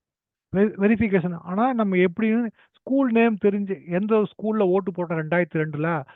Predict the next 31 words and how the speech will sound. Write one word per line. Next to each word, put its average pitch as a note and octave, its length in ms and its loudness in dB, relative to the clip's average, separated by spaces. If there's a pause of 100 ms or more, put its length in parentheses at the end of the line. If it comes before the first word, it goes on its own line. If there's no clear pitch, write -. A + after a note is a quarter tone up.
(240)
தோராயமா F#3+ 360 4
தெரிஞ்சா F3 320 0
அதை E3 220 -2
பேஸ் - 100 -6
பண்ணி F3+ 240 -2
ஈஸியா E3 240 0
எடுத்துடலாம். D3+ 360 -2
அதான் D3+ 120 -2
நம்ம F3+ 160 -4
சொல்ல E3 180 -2
வர D#3 220 0 (380)
முக்கியமான E3 400 -4
பாயிண்ட் D3+ 400 0
இங்கே. C3 480 -4
அதான் C3 220 -4 (460)
ஈ D#3+ 60 0
டி E3+ 120 4
வீரம்பாளையம் C#3+ 480 4
கொடுத்தாச்சு. D3 560 -4 (280)
இது D#3+ 220 6
அந்த, E3 220 2 (220)
அந்த D3+ 200 0
அண்ணன் E3 200 2
வந்து D#3+ 200 -2
போட்டு D#3+ 240 -2
போட்டு, D3 300 -4 (180)
ஓட்டு E3+ 200 0
போட்டதோட D#3 600 2
அந்த D3 140 0
இடம் C#3 260 0 (920)
கொடுத்து F#3 460 0